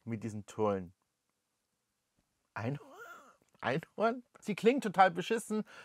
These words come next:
aber hier Function volles Form. Sie sollen gut ausschauen. Ob's funktionieren, kann uns ja scheißegal sein. Aber wir machen jetzt die Vocals. Nichts passiert.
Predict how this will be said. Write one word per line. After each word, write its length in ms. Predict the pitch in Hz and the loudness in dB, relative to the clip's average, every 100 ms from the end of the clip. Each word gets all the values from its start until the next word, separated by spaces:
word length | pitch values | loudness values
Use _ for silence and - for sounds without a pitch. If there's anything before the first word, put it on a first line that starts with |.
| - - | -10 6
aber 440 | 175 190 196 185 | 6 10 10 8
hier 460 | - 185 185 190 185 _ _ _ _ _ | 2 4 6 6 2 _ _ _ _ _
Function 400 | - 120 113 170 | 2 2 0 -6
volles 360 | 131 107 135 - | 0 2 2 -2
Form. 320 | - 95 82 - | 0 0 0 -12
Sie 160 | - 117 | -8 -2
sollen 180 | 98 | -2
gut 200 | 98 104 | 2 4
ausschauen. 400 | 98 160 - 156 - - - | 6 6 6 4 4 -6 4
Ob's 180 | 151 - | 4 4
funktionieren, 600 | - 123 - 123 135 156 - _ | -2 -2 -2 2 4 4 -2 _
kann 180 | - | 0
uns 220 | 190 143 127 | 0 0 -2
ja 100 | 160 - | -4 -8
scheißegal 500 | - 107 104 - - | -8 -6 -6 -6 -6
sein. 180 | - - - - - _ _ _ - - | -6 -10 -12 -20 -20 _ _ _ -14 6
Aber 280 | 117 170 214 - | 6 8 2 2
wir 140 | 120 135 | 2 2
machen 240 | 110 123 | 0 -2
jetzt 200 | 147 - | -6 -6
die 140 | 196 - | -12 -8
Vocals. 560 | 127 98 - 82 - - _ _ _ _ _ _ _ _ _ _ _ _ _ _ _ _ _ | -4 -4 -4 -18 -18 -20 _ _ _ _ _ _ _ _ _ _ _ _ _ _ _ _ _
Nichts 160 | - - | -18 -14
passiert. 420 | - 101 - - | -14 -12 -14 -16